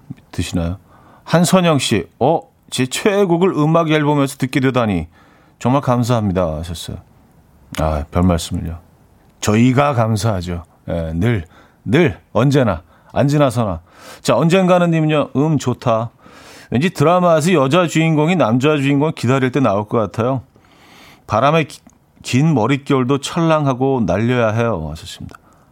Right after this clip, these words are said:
아, 꼭, 꼭 그래야 되는 거죠? 아, 그건 필수적으로.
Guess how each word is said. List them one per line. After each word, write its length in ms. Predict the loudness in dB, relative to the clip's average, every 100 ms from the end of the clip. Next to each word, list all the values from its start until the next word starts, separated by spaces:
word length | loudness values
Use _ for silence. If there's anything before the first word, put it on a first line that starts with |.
| -8
아, 240 | -2 -2 -2
꼭, 260 | -4 -4 -2
꼭 160 | -2 2
그래야 180 | 2
되는 800 | 4 2 2 0 -2 -6 -10 -10 -8
거죠? 300 | -4 -2 -2 -4
아, 80 | -8
그건 360 | -8 -6 -6
필수적으로. 1200 | 0 0 0 0 2 0 -6 -14 -12 -8 -8 -10